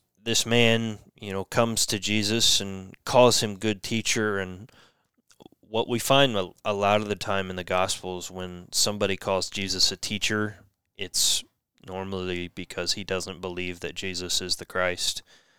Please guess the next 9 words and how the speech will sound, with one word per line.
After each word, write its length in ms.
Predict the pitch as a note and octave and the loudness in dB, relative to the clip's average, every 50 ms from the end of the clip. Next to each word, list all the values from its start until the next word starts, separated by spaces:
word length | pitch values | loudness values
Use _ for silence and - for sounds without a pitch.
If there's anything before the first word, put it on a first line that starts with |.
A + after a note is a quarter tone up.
| _ _ _ _ _ _ _ _ - | _ _ _ _ _ _ _ _ -10
Um, 380 | - F2 F2 F2 E2+ E2+ F2 A2 A#2 _ _ _ _ _ _ _ _ _ _ _ _ _ _ _ _ _ _ _ _ _ - - _ _ _ - | -8 -6 -6 -6 -8 -8 -12 -16 -20 _ _ _ _ _ _ _ _ _ _ _ _ _ _ _ _ _ _ _ _ _ -20 -20 _ _ _ -4
so 320 | - - - F2+ E2+ F2 E2+ - | -2 -2 0 0 -2 -6 -6 -6
you 200 | G#2 G#2 G#2 G#2 | -6 -6 -6 -6
can 160 | - G2+ G2 | -6 -10 -8
kinda 280 | - - A#2+ G#2 G2 | -2 -2 0 0 0
think 260 | F#2 - - G#2 F#2+ - | -2 -2 -4 -6 -4 -4
about 320 | F#2+ E2+ F2 F2 F2 - | -4 -2 0 0 0 0
that 240 | - F2 E2+ E2+ F2 | -2 -2 -2 -2 -4
as 480 | E2 E2 E2+ E2+ E2+ - - - - | -4 -6 -6 -2 0 2 4 2 2